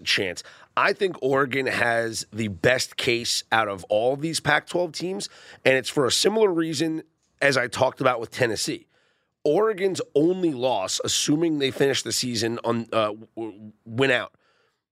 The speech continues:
they would be a one-loss Pac-twelve champion, and their only loss is the first game of the season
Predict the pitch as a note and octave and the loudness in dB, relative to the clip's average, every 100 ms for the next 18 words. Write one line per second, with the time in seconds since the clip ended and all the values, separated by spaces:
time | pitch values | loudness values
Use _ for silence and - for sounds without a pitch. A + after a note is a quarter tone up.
0 | _ C3 C3+ C3+ A#2 A#2 G#2 C3 F3 F3+ | _ 2 4 4 4 2 2 0 2 0
1 | F3 - C#3 C#3+ D3 C3 - A2 G#2+ G2+ | 0 0 0 0 -2 -2 -2 -4 -4 -8
2 | F#2 - A2+ A2 A2 - B2+ E3 G#3+ G#3 | -10 -6 -2 0 -2 0 2 2 2 0
3 | C3 B2 G2+ - - - _ _ _ _ | 2 2 0 -4 -8 -12 _ _ _ _
4 | B2+ A2+ G#2+ G2+ - B2+ F3 G3+ - B2 | -2 0 -2 -4 -2 2 2 0 -4 -2
5 | C#3 E3 D#3+ B2 G#2+ - C3+ C3 F2+ D#2 | 2 2 2 -2 -2 -2 -2 -4 -6 -8
6 | C#2+ | -12